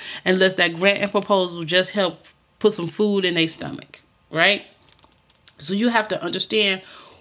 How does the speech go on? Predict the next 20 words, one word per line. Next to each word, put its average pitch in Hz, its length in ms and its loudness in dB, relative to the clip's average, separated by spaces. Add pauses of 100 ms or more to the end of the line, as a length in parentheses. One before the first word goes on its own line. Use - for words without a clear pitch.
(160)
or 208 560 4 (960)
maybe 247 540 2
not 247 280 2
even 196 380 -4
understand. 180 1040 0
Understand 220 640 0
may 196 160 2
not 185 300 4
be 185 100 -4
the 165 160 -2
correct 170 540 -2
word. 165 580 2 (340)
Maybe 254 440 4
you 226 340 0
should 196 720 2 (200)
be 196 300 -2
aware 175 880 2 (340)
of 180 360 0 (160)
the 165 100 -8
situations 185 760 -4